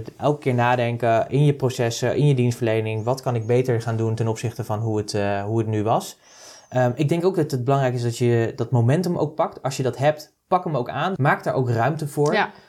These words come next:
Speaker 1: Als dat ook betekent dat je misschien je agenda wat moet omzetten of wat dan ook. Of dat je even een aantal dingen even geen tijd of aandacht kan besteden omdat je dat moet doen. Ik denk dat het gewoon belangrijk is om dat, eh, te doen. En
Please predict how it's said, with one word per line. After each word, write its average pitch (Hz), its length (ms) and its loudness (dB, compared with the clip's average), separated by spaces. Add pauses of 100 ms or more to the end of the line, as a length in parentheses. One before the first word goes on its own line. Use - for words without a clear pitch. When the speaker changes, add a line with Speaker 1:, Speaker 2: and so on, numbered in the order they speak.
Speaker 1:
Als 143 160 -2
dat 147 120 0
ook 151 140 2
betekent 139 340 0
dat 131 120 -2
je 135 60 -2
misschien 127 320 0
je 123 240 2
agenda 147 360 -2
wat 131 120 -2
moet 131 140 -2
omzetten 123 540 0
of 113 100 0
wat 139 160 0
dan 127 120 -4
ook. 113 260 0
Of 110 160 -2
dat 123 180 -4
je 131 120 0
even 123 240 -2
een - 60 -4
aantal 123 220 0
dingen 120 360 2 (360)
even 123 280 -2
geen 156 220 0
tijd 123 200 -2
of 120 60 -4
aandacht 147 340 -2
kan 127 160 0
besteden 117 420 0
omdat 147 340 0
je 131 60 -2
dat 117 160 -2
moet 120 160 2
doen. 131 320 2 (200)
Ik 123 120 -4
denk 139 120 4
dat 143 100 4
het - 80 -12
gewoon 131 140 2
belangrijk 131 320 2
is 123 120 -2
om 117 120 0
dat, 110 240 -2
eh, 107 100 2
te 104 180 -4
doen. 147 360 0 (400)
En 151 280 2